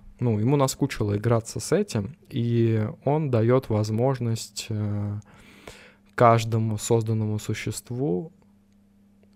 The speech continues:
понять природу себя и увидеть это самое подобие и быть в соавторстве с миром.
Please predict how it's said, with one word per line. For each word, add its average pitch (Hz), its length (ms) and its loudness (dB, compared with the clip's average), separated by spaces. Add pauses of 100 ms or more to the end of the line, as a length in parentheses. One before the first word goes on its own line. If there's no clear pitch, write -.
(140)
понять 120 640 0 (180)
природу 127 800 2 (760)
себя 127 600 0
и 113 540 0 (1600)
увидеть 127 480 2
это 117 160 2
самое 117 380 4
подобие 120 680 4
и 120 140 2
быть 127 240 2
в - 80 -12
соавторстве 117 720 0
с - 120 -8
миром. 104 400 -2